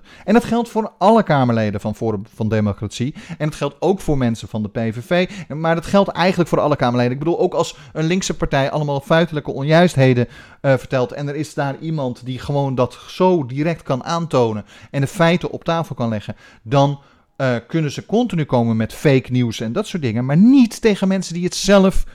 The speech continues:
bestudeerd hebben, zelf er alles van weten. Dan wordt het veel moeilijker, eh, om te zeggen dat het, eh, feitelijk onjuist is, want dan kunnen ze alleen nog zeggen, dat heeft wel een, eh, Forum van Democratie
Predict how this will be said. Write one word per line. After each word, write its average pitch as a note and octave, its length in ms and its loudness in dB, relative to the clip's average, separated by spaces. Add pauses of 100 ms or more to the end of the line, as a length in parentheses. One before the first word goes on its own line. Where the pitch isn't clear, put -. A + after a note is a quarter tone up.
bestudeerd F3+ 580 0
hebben, A2+ 260 0 (140)
zelf C3+ 540 2 (280)
er C3 180 0
alles A#2 520 -2
van A#2 240 -4
weten. B2+ 380 -2
Dan B2+ 160 -2
wordt D3 160 -2
het D3+ 100 -12
veel F3+ 240 0
moeilijker, C3+ 420 -2 (380)
eh, B2 260 0
om C3 140 -4
te B2 100 -10
zeggen A2+ 360 -6 (260)
dat B2 240 2
het, - 220 -6 (300)
eh, A#2 220 -2 (220)
feitelijk A#2+ 520 -4
onjuist C3 340 0
is, F3 120 -2
want B2+ 200 -6
dan B2+ 100 -6
kunnen B2+ 220 -6
ze A#2+ 140 -8
alleen D3+ 300 4
nog C#3+ 140 2
zeggen, A2 340 0
dat G2+ 120 -12
heeft A2 220 -6
wel A2+ 240 -4
een, A2 340 -4
eh, G#2 300 -4
Forum A2 240 -8
van A2+ 100 -12
Democratie G#2 560 -12